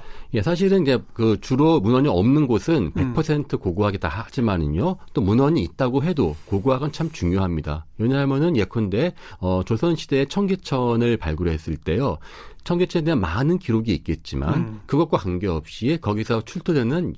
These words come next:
Speaker 1: 다양한 유물들은
Speaker 2: 네.
Speaker 1: 또 역사가 보여주지 못하는
Speaker 2: 예.
Speaker 1: 다양한 모습들을 보여줍니다.
Speaker 2: 예.
Speaker 1: 예.
Speaker 2: 아까 주로는 땅속,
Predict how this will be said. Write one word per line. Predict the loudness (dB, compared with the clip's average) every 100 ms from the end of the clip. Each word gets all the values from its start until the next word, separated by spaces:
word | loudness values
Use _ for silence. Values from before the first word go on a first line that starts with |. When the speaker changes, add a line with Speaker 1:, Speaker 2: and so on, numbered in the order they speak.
| -10
Speaker 1:
다양한 | -6 -4 -2 0
유물들은 | 0 0 -2 0 0 -2 -4
Speaker 2:
네. | -4 -2
Speaker 1:
또 | 2 2 2
역사가 | -2 -4 -4 -2 -2 -2
보여주지 | -2 -2 -2 -4
못하는 | -4 -4 -4 -2 -2 -2
Speaker 2:
예. | -4
Speaker 1:
다양한 | -2 0 0
모습들을 | -2 -4 -6 -4
보여줍니다. | -4 -4 -2 -4 -6 -6
Speaker 2:
예. | -4 -4 -6 -8 -10
Speaker 1:
예. | -10 -12 -14 -16 -16 -12
Speaker 2:
아까 | -8 -4 -6
주로는 | -2 2 4 4 2 2 0 0 2 4 4 2 -2 -6 -6
땅속, | 0 2 2 0 -2